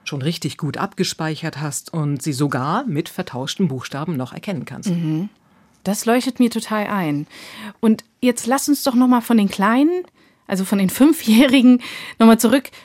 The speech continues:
Speaker 2: zu den größeren Kindern schauen. Also die ViertklässlerInnen, von denen in der fünften Klasse eigentlich schon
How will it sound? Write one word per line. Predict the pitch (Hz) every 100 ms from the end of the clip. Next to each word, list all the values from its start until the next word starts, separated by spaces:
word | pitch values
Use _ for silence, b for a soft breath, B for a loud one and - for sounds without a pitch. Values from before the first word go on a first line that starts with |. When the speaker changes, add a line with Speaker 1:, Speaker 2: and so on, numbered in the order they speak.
| B
Speaker 2:
zu | - 226
den | 226
größeren | 202 208 277 254 180 165
Kindern | 180 160 156
schauen. | - 156 151
Also | 156 175
die | 180 180
ViertklässlerInnen, | - 254 311 - 247 240 - 240 233 226 233 226 B B B
von | - 214
denen | 196 214 220
in | 208
der | 190 190 -
fünften | - - - 262 262 - -
Klasse | 262 240 233
eigentlich | 254 214 226 -
schon | - 220